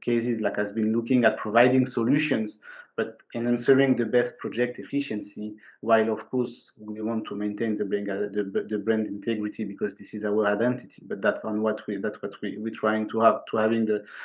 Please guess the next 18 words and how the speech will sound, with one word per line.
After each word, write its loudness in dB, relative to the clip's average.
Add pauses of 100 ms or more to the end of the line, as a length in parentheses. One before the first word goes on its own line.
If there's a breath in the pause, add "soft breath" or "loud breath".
(220 loud breath)
the 0
fastest 6 (300)
and 6
the -2
most -4
pragmatic, -6
uh, -6 (100)
approach. -6
I 0
believe -4
we, -4
we, -6
we 2
are 2
pragmatic -6
people. -8 (680 soft breath)
And, 4
um, 6